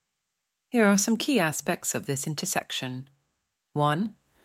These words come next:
surveillance and monitoring. A I can be used to enhance surveillance capabilities significantly.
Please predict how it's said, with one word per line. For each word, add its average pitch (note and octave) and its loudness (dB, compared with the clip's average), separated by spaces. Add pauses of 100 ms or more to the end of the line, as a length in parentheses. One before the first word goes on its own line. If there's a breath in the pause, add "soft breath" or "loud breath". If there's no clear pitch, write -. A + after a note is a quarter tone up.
(280)
surveillance A#3+ 6
and G#3+ 4
monitoring. E3 0 (680)
A C4+ 4
I G#3 8
can G#3 0
be G3+ 4
used C#3 0
to F3+ -2
enhance D3+ -2
surveillance D#3 -2
capabilities D3+ -4
significantly. C#3+ -4